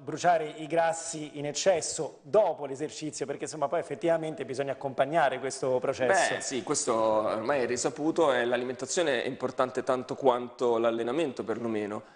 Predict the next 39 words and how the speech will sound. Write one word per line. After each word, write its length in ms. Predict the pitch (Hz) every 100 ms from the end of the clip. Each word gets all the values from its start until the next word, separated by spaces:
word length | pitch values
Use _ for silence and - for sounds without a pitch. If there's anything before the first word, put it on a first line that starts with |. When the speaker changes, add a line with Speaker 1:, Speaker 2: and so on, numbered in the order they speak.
| _
Speaker 2:
E 100 | -
anche 240 | 147 156 196
lì 280 | 151 139 131
io 600 | 120 117 113 110 110 110
mi 120 | 120
prodigo 440 | 117 160 160 123 113
a 40 |
dare 200 | 113 117
dei 140 | 123
consigli 500 | - 156 156 220 214
molto 240 | 143 127 127
semplici, 500 | 127 120 110 107 117
senza 360 | - 139 147 147
sostituirmi 600 | 131 - 117 120 120 113
mai 480 | 117 120 117 101 -
al, 640 | - 107 107 104 101 98 - - _
al 240 | - 110
dottore 340 | 107 117 135 120
nutrizionista, 840 | 117 107 113 123 135 120 - 95
nonostante 480 | 107 110 123 113 113
io 440 | 110 104 101 - -
stia 260 | - - 107
prendendo 320 | 107 113 110
la 60 | 107
mia 140 | 107
terza 340 | 131 117 -
laurea 320 | 107 107 104 101
in 80 |
alimentazione, 800 | 101 98 101 104 - 107 90 110 - - _ -
però 160 | 113
fino 200 | 101 110
a 20 |
che 100 | -
non 140 | 107 104
finirò 260 | 101 101 -
il 60 |
percorso. 600 | - - - - - -
Speaker 1:
Certo. 380 | - 123 110 -
Speaker 2:
Comunque, 720 | 101 107 107 107 95 - -